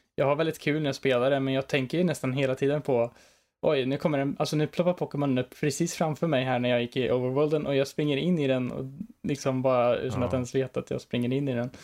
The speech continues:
Speaker 1: Eh, och allt möjligt. Eh, alltså, jag har inte varit med om något sånt här själv, men det finns ju folk som klipper igenom världen och allt möjligt, så det är ju, alltså, det är inte acceptabelt på något, något sätt, liksom, att,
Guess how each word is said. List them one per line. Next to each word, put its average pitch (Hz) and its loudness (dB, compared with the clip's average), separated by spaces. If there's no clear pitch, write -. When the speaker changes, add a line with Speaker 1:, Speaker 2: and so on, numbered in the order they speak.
Speaker 1:
Eh, - 0
och 131 0
allt 135 0
möjligt. 139 -2
Eh, 135 2
alltså, 151 0
jag 147 4
har 156 2
inte 160 -4
varit 165 0
med 156 -2
om 147 0
något 131 -4
sånt 131 -4
här 123 2
själv, 147 0
men 135 -4
det 139 2
finns 139 -4
ju 139 -2
folk 143 -2
som 131 -2
klipper - -4
igenom 135 2
världen 131 0
och 139 2
allt 127 -6
möjligt, 135 -2
så - -10
det 131 0
är 131 2
ju, 127 -4
alltså, 143 0
det 139 4
är 147 2
inte 143 0
acceptabelt 139 0
på 143 -4
något, 131 -4
något - -4
sätt, 156 -2
liksom, 127 -2
att, - -6